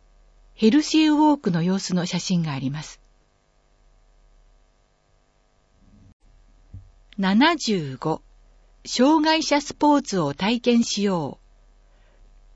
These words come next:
う。東京二ゼロ二ゼロ、開催まであと五百日。パラリンピック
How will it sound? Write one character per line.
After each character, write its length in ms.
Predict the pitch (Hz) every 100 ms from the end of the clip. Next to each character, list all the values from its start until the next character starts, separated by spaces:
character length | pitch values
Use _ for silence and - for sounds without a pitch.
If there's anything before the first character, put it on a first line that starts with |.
| -
う。 40 | -
東 320 | - 254 302 294
京 560 | 262 240 220 196 156 -
二 320 | 180 226 302
ゼ 160 | 302 311
ロ 120 | 233
二 300 | 151 170 214
ゼ 160 | 214 202
ロ、 180 | 151 - _ _ _ _ _
開 200 | - 240
催 360 | 285 - 277 269
ま 160 | 254 226
で 300 | 151 - _
あ 120 | - 262
と 240 | 185 127 -
五 100 | 160
百 360 | 254 277 285
日。 400 | 220 131 - - _ _ _ _ _ _ _ _ _ _ _ _ _ _ _ _ -
パ 120 | -
ラ 140 | 240 311
リ 160 | 320
ン 80 | 311
ピ 160 | - 294
ッ 80 | 285
ク 240 | - 156